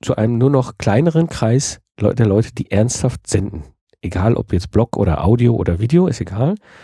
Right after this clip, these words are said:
Dann kommst du in Phase zwei. Phase zwei nenne ich das seriöse Hobby. Hier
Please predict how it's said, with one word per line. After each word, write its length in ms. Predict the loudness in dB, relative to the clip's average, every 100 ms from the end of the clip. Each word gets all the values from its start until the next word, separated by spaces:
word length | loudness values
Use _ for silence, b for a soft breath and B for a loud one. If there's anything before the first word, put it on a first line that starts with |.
| B B B
Dann 120 | -2
kommst 240 | -2 0 0
du 40 |
in 60 | 0
Phase 300 | 0 0 -2
zwei. 440 | -2 -2 -2 -10 -20 -20 _ b b b
Phase 280 | -4 -2 -2
zwei 400 | -2 0 2 0 -2 -2
nenne 180 | 0
ich 180 | 0 -4 -4
das 160 | -2 2
seriöse 600 | 2 4 4 4 4 0
Hobby. 300 | -2 -6 -10 _ _ b b b
Hier 500 | -10 -2 2 4 2